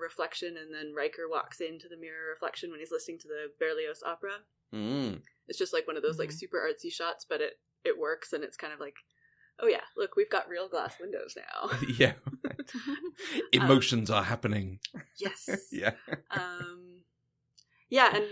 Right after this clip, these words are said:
Speaker 1: overall I like the costumes, I like the mix of, like, Earth clothes and space
Speaker 2: Mm.
Speaker 1: clothes. Um,
Speaker 3: Mm-hmm.
Speaker 1: and then, yeah, we talked about, like, Picard's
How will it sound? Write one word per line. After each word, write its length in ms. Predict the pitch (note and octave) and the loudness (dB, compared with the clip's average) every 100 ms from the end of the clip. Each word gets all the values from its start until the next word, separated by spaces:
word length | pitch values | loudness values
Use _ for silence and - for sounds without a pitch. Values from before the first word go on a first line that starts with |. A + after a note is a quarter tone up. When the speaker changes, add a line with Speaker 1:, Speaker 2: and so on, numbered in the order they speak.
| F#3+ | 4
Speaker 1:
overall 280 | - A#3 A#3 | 6 8 6
I 100 | G#3 | 2
like 200 | F#3+ F#3+ | 0 -4
the 80 | G3+ | -4
costumes, 440 | - D#3+ - F#3+ | -6 -6 -6 -6
I 40 | F3 | -6
like 140 | E3 | -6
the 60 | E3+ | -6
mix 300 | D#3 C#3 - | -6 -8 -8
of, 100 | E3 - - | -10 -8 -6
like, 220 | C#3+ - _ _ _ - | -6 -6 _ _ _ -2
Earth 400 | D3 - - - | -2 -2 -10 -20
clothes 480 | - E3+ E3 D#3+ D#3 | -4 0 2 0 -2
and 220 | D#3+ D3 | -6 -6
space 260 | - D3 B2+ | -4 -4 -2
Speaker 2:
Mm. 40 | |
Speaker 1:
clothes. 540 | B2+ D#3+ D#3 D3+ - - _ _ _ _ | -4 -6 -6 -10 -14 -20 _ _ _ _
Um, 80 | D#3 | -8
Speaker 3:
Mm-hmm. 360 | C#3+ C3+ C3+ E3 | -6 -6 -6 -4
Speaker 1:
and 140 | E3 D3 | -4 -4
then, 120 | D3 | -6
yeah, 140 | A#2+ | -6
we 100 | F#2 | -6
talked 220 | - - | -8 -8
about, 160 | - - | -6 -4
like, 160 | A2 - | -4 -6
Picard's 720 | D3+ C#3+ C#3 - - - - | -8 -6 -6 -12 -14 -16 -18